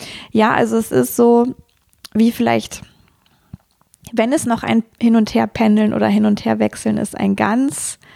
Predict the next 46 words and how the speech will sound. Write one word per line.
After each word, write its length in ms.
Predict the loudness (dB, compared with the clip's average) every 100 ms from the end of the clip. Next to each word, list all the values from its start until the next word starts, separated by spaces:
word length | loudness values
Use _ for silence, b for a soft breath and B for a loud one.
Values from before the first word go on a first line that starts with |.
| b b b b 0
ähm, 220 | 2 2
kurzfristiges, 1200 | 2 2 2 -4 -4 0 0 0 0 2 0 -2
es 140 | -6
ist 160 | -4 -2
nicht 240 | -4 -2
zehn 160 | 2 4
Minuten 320 | 2 0 -2
in 180 | 0 0
dem 140 | 0
einen 240 | 0 0
Zustand 480 | 0 -4 -2 -2 0
und 180 | 2 2
zehn 180 | 2 2
Minuten 300 | 2 0 0
in 120 | 2
dem 160 | 0 0
anderen, 320 | 0 0 2
sondern 300 | 2 2 0
es 160 | -2
ist 200 | -6 -4
wirklich 320 | -4 -4 -6 -4
so 340 | -2 0 0 B B B B B _
ein 240 | 0 0 2
Atemzug, 640 | 0 0 0 0 0 0
der 140 | 2 4
nächste 360 | 4 2 -2
Atemzug 580 | -2 0 0 0 -4 -6
vielleicht 520 | -6 -4 -4 -8 -4
oder 320 | -2 0 -2 -4 B B B B B B B B B -4
ein 340 | 0 2 4 4
Moment, 500 | 4 4 2 2 2
der 100 | 4
nächste 360 | 4 2 2
Moment, 480 | 2 4 2 0 -2
je 80 | 0
nachdem, 500 | -2 -2 0 2 2
wie 40 |
lange 320 | 2 0 0 2
so 120 | 2
ein 80 | 2
Moment, 640 | 2 2 2 2 0 -4
ähm, 380 | -2 0 2 2
dauern 420 | 2 2 2 0
kann. 220 | -2 -2 -2
Der 120 |
k-, 120 | -4